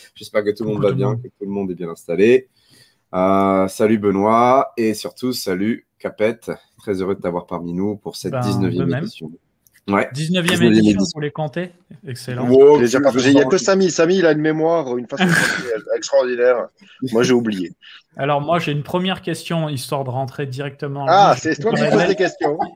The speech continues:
Speaker 3: D'accord.
Speaker 2: Et, et tu, et tu peux esquiver, il n'y a pas de souci, mais j'ai besoin de savoir, c'est trop, trop important. Samy, quel âge tu as ?
Speaker 3: Ah,
Speaker 2: Moi ?
Speaker 3: oh, c'est le classique.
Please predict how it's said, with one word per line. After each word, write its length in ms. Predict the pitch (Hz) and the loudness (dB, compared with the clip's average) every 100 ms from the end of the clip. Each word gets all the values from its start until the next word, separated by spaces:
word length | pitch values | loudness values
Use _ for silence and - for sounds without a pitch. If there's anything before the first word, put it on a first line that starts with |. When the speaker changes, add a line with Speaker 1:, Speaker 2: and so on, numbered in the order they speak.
| - - | -12 -8
Speaker 3:
D'accord. 540 | 143 185 - 143 185 - | 0 0 2 -2 -2 -2
Speaker 2:
Et, 280 | 165 160 156 - - | 2 2 0 -8 -4
et 100 | 151 | -4
tu, 240 | - 165 160 | -2 -6 -6
et 80 | 156 | -4
tu 160 | 170 | -4
peux 160 | 170 202 | 0 0
esquiver, 340 | 196 - 190 | 0 -4 -2
il 40 | 190 | -2
n'y 40 | |
a 60 | 165 | -2
pas 100 | 160 | -6
de 60 | |
souci, 240 | 165 - 170 | -8 -8 -6
mais 100 | 139 | -6
j'ai 140 | 139 | -6
besoin 320 | 127 147 165 | -6 -6 -6
de 60 | 147 | -8
savoir, 340 | 151 139 131 | -8 -8 -8
c'est 140 | - 120 | -10 -12
trop, 140 | 151 | -12
trop 140 | - | -10
important. 380 | 143 143 - 175 | -10 -10 -6 -6
Samy, 360 | 170 143 151 160 | -4 -4 -4 -4
quel 200 | 151 143 | -4 -4
âge 180 | 143 - | -6 -6
tu 180 | 127 | -8
as ? 140 | 107 - _ _ _ _ _ _ _ _ _ _ - | -8 -10 _ _ _ _ _ _ _ _ _ _ -4
Speaker 3:
Ah, 400 | 190 202 196 170 | 0 2 2 2
Speaker 2:
Moi ? 20 | 151 | 0
Speaker 3:
oh, 300 | 180 175 147 | -2 -4 -6
c'est 140 | 160 | -8
le 60 | 147 | -8
classique. 520 | 160 147 - 123 | -6 -8 -8 -14